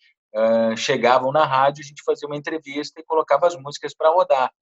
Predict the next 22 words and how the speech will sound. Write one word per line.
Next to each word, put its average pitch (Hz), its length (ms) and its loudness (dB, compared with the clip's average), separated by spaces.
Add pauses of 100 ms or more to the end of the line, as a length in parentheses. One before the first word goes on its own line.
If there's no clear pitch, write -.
(160)
né? 95 180 -6
Fazendo 104 320 -4
uma 117 140 -2
chamada, 123 460 0
sorteava - 420 -4
ingresso, 127 560 0
enfim. 110 300 -18 (580)
E, 113 300 -6
e 120 60 -6
foi 127 260 -4
um, 135 80 -8
um, 135 760 -12
um 120 100 -16
tempo 139 260 -6
muito 135 260 -8
bacana, 147 520 0
né? 92 120 -20 (300)
E 113 180 -18
tudo 127 280 -6
isso 135 280 -8
pela 165 240 0
web. 175 320 2